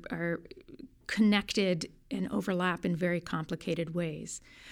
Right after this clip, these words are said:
The other thing, and I was most recently in Burkina Faso, is now how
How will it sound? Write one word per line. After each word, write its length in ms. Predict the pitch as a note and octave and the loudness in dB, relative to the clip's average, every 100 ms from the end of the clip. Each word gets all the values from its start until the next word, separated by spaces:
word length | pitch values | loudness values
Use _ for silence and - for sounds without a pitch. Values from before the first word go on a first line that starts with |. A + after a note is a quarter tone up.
| - - - | -18 -18 0
The 120 | A#3 | 4
other 140 | D4 D4 | 6 6
thing, 240 | B3 G3 | 4 2
and 80 | F#3+ | 4
I 80 | F#3 | 4
was 180 | F#3 G3 | 2 2
most 260 | F#3+ F#3+ | 0 2
recently 440 | G#3 G#3 - A#3+ F#3 | 2 2 2 2 2
in 100 | E3+ | 2
Burkina 380 | E3+ - F#3 | 0 2 0
Faso, 640 | E3 G#3 G#3 - E3+ D#3+ D#3+ - - - - - - _ _ _ - | 2 2 2 2 0 0 -4 -8 -16 -16 -20 -20 -20 _ _ _ 6
is 320 | C4+ A#3+ G#3+ | 8 10 8
now 260 | G#3 G3 | 8 8
how 520 | F#3 G#3 F#3 F3+ F#3 | 6 6 6 6 4